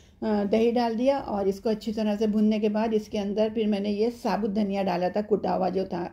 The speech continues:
अ, मैंने रोस्ट करके रखा हुआ है। चिकन क्यूब्स डाली थी, अगर नमक डालना है आप लोग नमक डाल लें, लेकिन नमक पिंक सॉल्ट यूज़ कीजिएगा। इसके बाद मैंने चावल डाल दिया और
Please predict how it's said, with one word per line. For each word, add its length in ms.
अ, 40
मैंने 180
रोस्ट 340
करके 280
रखा 300
हुआ 120
है। 140
चिकन 360
क्यूब्स 300
डाली 260
थी, 140
अगर 180
नमक 280
डालना 320
है 80
आप 140
लोग 160
नमक 320
डाल 160
लें, 160
लेकिन 320
नमक 280
पिंक 220
सॉल्ट 300
यूज़ 300
कीजिएगा। 460
इसके 280
बाद 220
मैंने 220
चावल 420
डाल 200
दिया 260
और 500